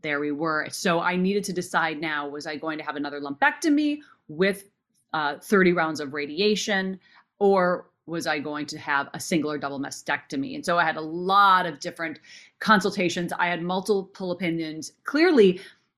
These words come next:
that was one of the biggest things that I learned in this journey. And I wanna emphasize for anyone out there who finds something different on their body, whatever it is,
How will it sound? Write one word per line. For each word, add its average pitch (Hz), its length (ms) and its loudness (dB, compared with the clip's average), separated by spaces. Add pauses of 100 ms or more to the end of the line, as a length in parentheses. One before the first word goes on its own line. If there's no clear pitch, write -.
(220)
that 254 260 6
was 415 140 2
one 247 120 0
of 202 160 -2
the 180 120 -8
biggest 190 460 0
things 185 240 -4
that 165 100 -2
I 156 100 -2
learned 151 460 -4
in 165 180 -6
this 156 200 -10
journey. 160 360 -2
And 156 80 -2
I 160 60 -2
wanna 165 260 -4 (100)
emphasize 196 580 -2
for - 200 -10
anyone 196 380 -2
out 156 260 -6
there 196 280 -2 (280)
who 208 120 2
finds 202 520 2
something 269 460 4
different 214 380 -2
on 190 160 -2
their 180 140 -4
body, 170 360 -2
whatever 190 800 -4
it 185 280 -6
is, - 520 -10